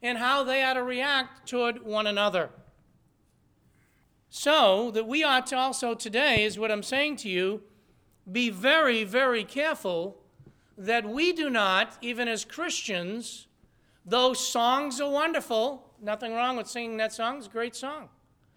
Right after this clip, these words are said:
But we want to be careful that we don't get our theology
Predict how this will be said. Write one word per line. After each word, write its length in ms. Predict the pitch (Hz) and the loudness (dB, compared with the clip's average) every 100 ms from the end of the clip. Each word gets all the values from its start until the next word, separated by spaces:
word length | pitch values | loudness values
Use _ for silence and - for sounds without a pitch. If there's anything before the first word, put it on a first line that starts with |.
| _ _ _ _ _ _ 196 | _ _ _ _ _ _ 0
But 600 | 247 294 240 254 - - | 4 6 6 4 -2 -10
we 200 | 220 320 | -2 0
want 240 | 294 285 | 2 2
to 40 | 262 | 0
be 120 | 247 | -4
careful 440 | - 302 311 262 233 | -2 0 0 -2 -2
that 140 | 247 | -2
we 120 | 240 | -2
don't 240 | 254 285 254 | -2 -2 -2
get 120 | 254 | 0
our 160 | 247 | 0
theology 960 | - 247 247 311 302 180 190 196 226 | -2 -2 -2 -2 -4 -4 -4 -4 -6